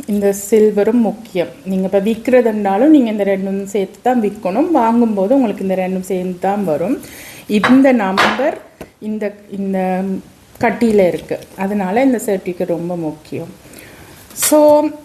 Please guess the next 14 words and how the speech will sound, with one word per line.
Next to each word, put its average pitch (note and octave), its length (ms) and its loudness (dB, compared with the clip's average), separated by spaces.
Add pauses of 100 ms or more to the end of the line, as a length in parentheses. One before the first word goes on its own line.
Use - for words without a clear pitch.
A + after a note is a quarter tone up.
(100)
நான் A#3+ 300 2
அப்போ D#4 560 2
துபாயில B3+ 440 4
இருக்கும்போது G#3+ 720 0
வாங்கணும்னு G3+ 560 -4
நினைச்சேன். G3 640 -2
இங்க F3+ 180 -2
வந்து G3 300 0
ஒரு G3+ 100 2
ட்ரை G3 420 0
பண்ணி G#3 200 0
பார்ப்போம். F3 720 -2
அவங்க E3+ 300 -6
சொல்லும்போது G3 580 2